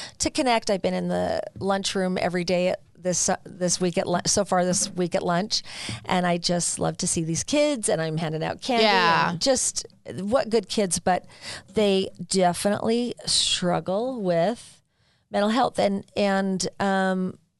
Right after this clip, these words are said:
Speaker 1: and have real stuff. Kids
Speaker 2: Yeah.
Speaker 1: today.
Speaker 2: Uh, oh,
Speaker 1: I,
Speaker 2: yeah.
Speaker 1: I didn't have real stuff like the kids today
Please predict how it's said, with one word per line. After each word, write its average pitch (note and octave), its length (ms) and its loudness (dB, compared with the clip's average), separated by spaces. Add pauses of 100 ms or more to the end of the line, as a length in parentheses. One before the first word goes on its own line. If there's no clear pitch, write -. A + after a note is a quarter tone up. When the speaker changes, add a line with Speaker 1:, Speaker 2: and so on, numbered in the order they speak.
(400)
Speaker 1:
and G#3 160 2
have A3 520 -2
real G#3 460 0
stuff. - 800 -2 (1120)
Kids G#3+ 360 2
Speaker 2:
Yeah. A3+ 160 6
Speaker 1:
today. F3+ 520 2
Speaker 2:
Uh, A3 60 6
oh, F#3+ 320 6 (200)
Speaker 1:
I, C4 200 4
Speaker 2:
yeah. D#3 240 2 (100)
Speaker 1:
I A#3+ 260 4
didn't A3+ 260 0
have G#3 360 0
real F3 220 2
stuff - 580 -2
like E3+ 380 -2
the F3 80 -4
kids D#3+ 300 -2
today E3 500 -2